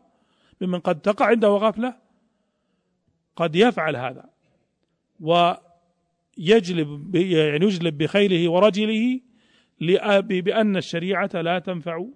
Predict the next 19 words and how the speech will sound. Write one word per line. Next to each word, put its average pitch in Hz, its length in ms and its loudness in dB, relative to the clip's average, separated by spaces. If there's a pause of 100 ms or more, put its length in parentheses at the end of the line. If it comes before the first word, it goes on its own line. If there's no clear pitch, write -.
(520)
وبأن 175 560 -2
ال-، 156 400 -6
ال-، 160 260 -6
الحضارة 170 760 -2 (240)
لن 185 240 2
تقوم 190 480 -2 (460)
إلا 185 300 2
كما 165 280 -4
قامت 165 420 -4
في 160 240 -6 (400)
الغرب. 139 360 -6
طبعًا 175 340 -2
هذا 190 280 0
جاهل 190 760 0 (400)
جهلاً 190 340 2
مركباً، 151 580 -4 (720)
ولو 170 200 4
ترك 220 320 2
المسلمون 160 640 -2